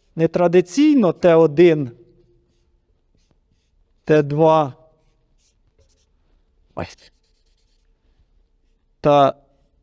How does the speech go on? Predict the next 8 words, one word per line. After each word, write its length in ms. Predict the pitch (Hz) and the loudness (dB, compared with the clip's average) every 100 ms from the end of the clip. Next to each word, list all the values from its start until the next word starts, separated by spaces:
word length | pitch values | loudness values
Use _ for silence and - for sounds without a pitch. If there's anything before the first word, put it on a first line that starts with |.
| _ _ _ _ _ | _ _ _ _ _
Т 180 | 143 127 | -4 -4
три, 440 | - 165 262 311 _ _ _ _ _ _ _ _ _ _ | -4 -4 -2 -4 _ _ _ _ _ _ _ _ _ _
а 120 | - 170 | -4 -2
коли 340 | 180 202 269 | 0 0 0
вносять 920 | 170 185 262 262 240 226 - - _ _ _ _ _ _ | -2 -2 -2 -2 0 0 -2 -20 _ _ _ _ _ _
ось 340 | 180 160 - - | -8 -8 -10 -6
тут, 420 | 294 330 - - _ _ _ _ _ _ _ _ _ _ _ 147 | -2 -2 -2 -20 _ _ _ _ _ _ _ _ _ _ _ -6
наприклад, 760 | 139 170 175 - 143 127 | -4 0 0 0 -2 -2